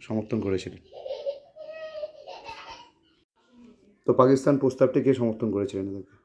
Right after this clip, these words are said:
উত্তর হবে অপশন বি, চৌধুরী খালিকুজ্জামান। গান্ধীজি কাকে একটি ফেল পড়া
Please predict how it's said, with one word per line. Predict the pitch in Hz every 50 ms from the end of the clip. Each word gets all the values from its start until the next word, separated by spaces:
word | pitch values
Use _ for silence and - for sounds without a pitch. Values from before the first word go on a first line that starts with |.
| _ _ _ _ _ _ _ _ _ _ _ _ _ _ _ _ _ _ _ _ _ 539 554 _ _ 269 262 _ _ _ _ _ _ _ _ _ _ - - - - - - - - _ -
উত্তর | - - 135 131
হবে | 131 139
অপশন | 135 123 - - 135 131
বি, | 120 120 127 147 - - - _ _
চৌধুরী | - 123 120 113 123 127 139 151 156 - - - _ _ _
খালিকুজ্জামান। | - - 117 120 120 - - 117 110 107 98 95 87 87 - - _ _ _ _ _ _ _ _ _ _ _ _ _ _ _ 370 381 381 381 370 - _ - 403 403 - 480 480 _ _ 480 480 _ _ 494 466 403 _ _ _ _ _ _ _ - _ - - _ _ _ - 113 127
গান্ধীজি | 127 139 147 147 165 160 165 160 147 147
কাকে | 147 - 131 123 127 - 156 147 143
একটি | 135 - - 143
ফেল | 135 - 131 117 110
পড়া | 113 123 127 127 127 120 -